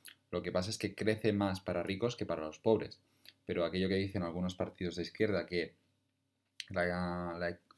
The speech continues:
los ricos son cada vez más ricos y los pobres son cada vez más pobres, esto es falso, los pobres no son cada vez más pobres. Los pobres cada vez, ah, tienen acceso a, a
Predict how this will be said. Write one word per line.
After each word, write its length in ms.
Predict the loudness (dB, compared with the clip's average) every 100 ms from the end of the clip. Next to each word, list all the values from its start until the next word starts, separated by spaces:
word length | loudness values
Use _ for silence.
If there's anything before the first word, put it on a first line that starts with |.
| _ -16
los 160 | -6 0
ricos 340 | 2 2 -2
son 280 | 0 0 2
cada 160 | 0 -2
vez 120 | -2
más 120 | 0
ricos 280 | 0 -2 -6
y 40 | -10
los 80 |
pobres 260 | -2 -2 -2
son 120 | -4
cada 120 | -4
vez 100 | -4
más 120 | -6 -6
pobres, 340 | -4 -4 -4
esto 200 | -4 -2
es 100 | -2
falso, 320 | -2 -2 -2
los 140 | -6 -4
pobres 300 | -2 -2 -4
no 100 | -6
son 160 | -4
cada 120 | -2
vez 140 | -4 -6
más 120 | -12
pobres. 380 | -8 -8 -10 -16 _ _ _ -10
Los 160 | -10
pobres 480 | -4 -2 0 -4 -8 _ _ _
cada 220 | 0 4 6
vez, 280 | 4 2 -6 _ _ _ _ _ -12
ah, 360 | -6 -4 -4 -6
tienen 480 | -2 2 2 2 -2
acceso 540 | -8 -4 -4 0 0 0
a, 320 | -2 -6 -6 -8
a 240 | -8